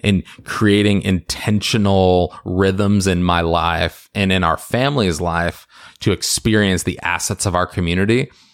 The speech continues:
but also build the community that we wanna live in. I think for us, it was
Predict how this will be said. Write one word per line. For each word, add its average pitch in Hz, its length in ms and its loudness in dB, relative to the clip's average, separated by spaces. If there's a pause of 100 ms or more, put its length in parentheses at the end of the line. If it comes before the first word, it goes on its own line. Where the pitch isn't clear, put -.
(500)
but 104 120 0
also 92 680 0 (840)
build 92 520 2
the 95 80 -2
community 82 680 0
that 80 240 -2
we 78 420 -4
wanna 82 260 -2
live 87 200 -4
in. 50 260 -12
I - 80 -4
think 87 260 -4
for - 220 -2
us, 90 240 0
it 82 80 -2
was 82 260 -2